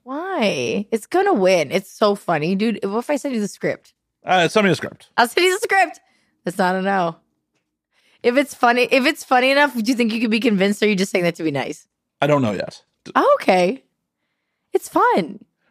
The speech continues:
Speaker 2: Well, it, it's one of those things where, like, I've been re-examining a bunch of shit, and, like, 'cause I just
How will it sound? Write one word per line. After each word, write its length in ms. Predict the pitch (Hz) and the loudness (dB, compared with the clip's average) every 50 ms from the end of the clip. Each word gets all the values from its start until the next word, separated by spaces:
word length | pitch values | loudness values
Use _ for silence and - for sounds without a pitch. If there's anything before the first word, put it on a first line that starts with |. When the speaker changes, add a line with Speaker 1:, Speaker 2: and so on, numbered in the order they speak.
| _ | _
Speaker 2:
Well, 140 | - 269 262 | -2 0 2
it, 200 | 247 247 233 - | 2 2 2 2
it's 220 | - 190 180 - 208 | 0 -2 -2 0 0
one 120 | 233 233 | 0 2
of 60 | 220 | 2
those 100 | 196 - | 2 2
things 140 | - 202 156 | 0 0 0
where, 80 | 160 147 | 2 2
like, 160 | 120 104 95 - _ _ _ _ _ _ _ _ _ _ _ _ _ _ _ _ _ _ _ _ _ | 2 0 -2 -6 _ _ _ _ _ _ _ _ _ _ _ _ _ _ _ _ _ _ _ _ _
I've 160 | 170 180 185 | 0 0 2
been 160 | 190 190 175 170 | 2 2 2 2
re-examining 560 | 170 170 165 147 135 151 147 143 135 135 127 | 2 2 2 2 2 2 2 2 2 2 2
a 20 | |
bunch 200 | 123 131 123 - | 2 0 0 -2
of 60 | 131 | -4
shit, 100 | - 151 | -2 -2
and, 80 | 131 131 | 0 0
like, 200 | 127 123 123 127 | 0 -2 -2 -4
'cause 140 | - 151 151 | -4 0 0
I 80 | 156 | 0
just 180 | 143 143 147 - | 0 -2 -6 -10